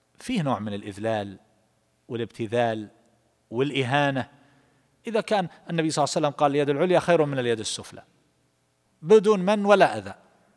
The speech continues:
وإذا كان الإنسان قد أعطى لغيره شيئا، فإنه يكون قد، كأنه قد، يعني، ملكه. كثيرا ما كنا نذكر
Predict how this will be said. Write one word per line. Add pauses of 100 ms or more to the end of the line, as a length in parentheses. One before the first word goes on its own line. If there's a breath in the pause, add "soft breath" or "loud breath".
(380)
وإذا
كان
الإنسان
قد
أعطى
لغيره
شيئا،
فإنه
يكون
قد،
كأنه
قد، (1000 soft breath)
يعني، (760)
ملكه. (500)
كثيرا
ما
كنا
نذكر